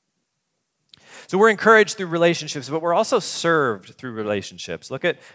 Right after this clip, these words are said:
verse ten. "Aristarchus, my fellow prisoner, sends you greetings, as does Mark, Barnabas' cousin, concerning whom you've received instructions. If he comes to you, welcome him. And so does Jesus, who is called Justus.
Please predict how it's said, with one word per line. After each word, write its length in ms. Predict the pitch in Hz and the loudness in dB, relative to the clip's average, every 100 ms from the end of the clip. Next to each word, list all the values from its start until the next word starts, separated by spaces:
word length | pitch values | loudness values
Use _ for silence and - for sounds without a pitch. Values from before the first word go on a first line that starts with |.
| _ | _
verse 200 | 135 131 | -4 -4
ten. 340 | - 135 120 107 | -4 -2 0 2
"Aristarchus, 920 | 131 165 - - 165 170 131 104 - | 2 2 2 2 2 2 -2 -2 -4
my 120 | 131 | -8
fellow 260 | 127 156 156 | 0 0 0
prisoner, 420 | - 160 135 120 | -2 -6 -6 -8
sends 280 | - 135 123 | -6 -8 -10
you 60 | |
greetings, 640 | 120 139 143 123 104 98 - _ _ _ _ _ | -8 -6 -4 -6 -8 -14 -20 _ _ _ _ _
as 140 | 139 139 | 0 2
does 160 | 135 | 0
Mark, 640 | 131 147 156 156 - - - _ _ _ | 2 4 4 4 -4 -20 -20 _ _ _
Barnabas' 520 | 143 147 143 135 127 | 2 2 -2 -6 -8
cousin, 580 | - 139 135 135 147 156 _ - | 0 0 0 -8 -12 -20 _ -12
concerning 440 | 147 202 214 185 | -4 0 0 0
whom 240 | 147 156 | -4 -6
you've 180 | 165 131 | -8 -8
received 320 | 135 143 156 | -10 -10 -10
instructions. 680 | 185 - 117 - 143 185 175 | -10 -4 -4 -4 -10 -12 -16
If 80 | 135 | -16
he 60 | |
comes 320 | - 147 160 - | -2 -2 -2 -8
to 80 | |
you, 180 | 147 147 | -10 -10
welcome 400 | 165 180 214 120 | -4 -2 -2 -6
him. 280 | 113 87 87 _ _ _ - - | -8 -10 -14 _ _ _ -20 -14
And 100 | 147 | 0
so 100 | 190 | 2
does 180 | 202 143 | 2 -4
Jesus, 560 | 123 208 190 143 175 | -4 -4 -2 -2 -2
who 80 | 180 | -4
is 80 | 170 | -6
called 240 | 139 135 120 | -2 -2 -2
Justus. 640 | 98 95 - 160 - - | -6 -4 -8 -10 -12 -20